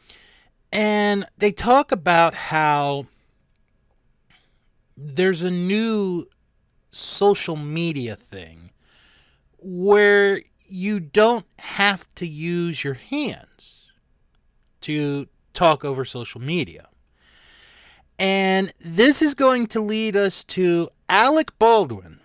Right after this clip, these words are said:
one of the favorite targets of, um, Trey Parker and Matt Stone. And you're gonna hear in this clip, uh,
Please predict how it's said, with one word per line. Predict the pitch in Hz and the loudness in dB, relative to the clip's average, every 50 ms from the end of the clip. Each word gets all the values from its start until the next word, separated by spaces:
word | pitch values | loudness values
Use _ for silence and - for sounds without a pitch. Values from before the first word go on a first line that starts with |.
| _ - | _ -14
one | 120 131 147 165 175 | -8 -4 -2 0 0
of | 175 170 156 143 139 | 0 -2 -4 -6 -8
the | 143 151 151 147 147 | -8 -6 -6 -6 -8
favorite | - - - 226 285 320 320 320 302 214 | -4 4 6 6 6 6 4 2 -2 -2
targets | - 233 220 196 165 147 127 123 104 - - | 2 4 6 6 6 4 0 -4 -10 -10 -12
of, | 123 117 110 107 104 - _ _ _ _ _ _ _ _ _ _ _ _ _ _ _ - | -14 -14 -14 -16 -20 -20 _ _ _ _ _ _ _ _ _ _ _ _ _ _ _ -10
um, | 135 131 131 131 127 131 135 143 - _ _ _ _ _ - | -6 -6 -4 -4 -6 -6 -10 -12 -14 _ _ _ _ _ -10
Trey | - 165 160 156 | -4 -2 -2 -2
Parker | 139 - 147 147 147 139 - 147 139 | -2 -2 -2 -2 -2 -4 -6 -6 -6
and | 135 135 | -6 -6
Matt | 135 135 131 123 - | -8 -10 -10 -10 -10
Stone. | - - - - 113 117 113 120 139 180 180 - _ _ _ _ _ _ _ _ _ _ _ _ _ _ _ _ _ _ _ _ _ _ _ _ _ _ _ _ _ _ | -10 -10 -10 -10 -12 -12 -10 -8 -8 -10 -10 -12 _ _ _ _ _ _ _ _ _ _ _ _ _ _ _ _ _ _ _ _ _ _ _ _ _ _ _ _ _ _
And | - 208 214 208 208 208 208 208 | -2 0 2 2 2 2 0 -2
you're | 220 254 302 330 | 0 0 2 2
gonna | 311 302 254 | 2 0 -2
hear | 226 - - - 247 254 196 147 117 120 139 151 - _ _ _ _ _ _ _ _ _ _ _ _ _ | -4 -6 0 2 4 4 6 4 4 2 -2 -4 -8 _ _ _ _ _ _ _ _ _ _ _ _ _
in | 160 160 151 | -6 -4 -2
this | 151 139 131 - | 0 -2 -2 -2
clip, | - - - 123 107 92 107 - _ - _ _ _ _ _ _ _ _ - _ _ _ _ _ _ _ _ _ - - - - | -4 -6 -8 -12 -12 -12 -14 -16 _ -20 _ _ _ _ _ _ _ _ -20 _ _ _ _ _ _ _ _ _ -20 -14 -2 2
uh, | 160 160 160 160 160 165 160 160 160 | 4 6 8 8 8 8 8 6 4